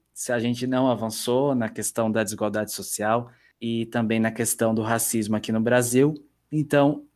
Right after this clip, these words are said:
é um clássico que tá completando sessenta anos, que eu acho que vale a pena dar uma olhada. Eu tô gostando demais desse livro, pretendo terminar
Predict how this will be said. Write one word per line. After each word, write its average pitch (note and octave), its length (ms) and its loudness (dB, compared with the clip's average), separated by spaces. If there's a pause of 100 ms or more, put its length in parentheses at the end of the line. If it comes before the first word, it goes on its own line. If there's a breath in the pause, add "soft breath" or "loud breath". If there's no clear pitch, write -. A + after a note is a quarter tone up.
(120)
é A#2+ 120 2
um B2+ 100 4
clássico B2+ 600 2
que - 80 -12
tá A2+ 100 0
completando G#2+ 760 -4
sessenta A#2 500 -4
anos, B2 340 2
que - 120 -4
eu B2 100 4
acho A#2 220 2
que A#2+ 80 -8
vale A#2 240 2
a A#2+ 60 2
pena A2+ 300 0
dar A2+ 140 4
uma A#2 140 4
olhada. G#2 400 2 (180)
Eu A#2 180 -2
tô A#2+ 300 -2
gostando A#2+ 480 -2
demais A#2 480 2
desse A#2 240 -4
livro, B2+ 460 0
pretendo A#2 480 -4
terminar A2+ 560 0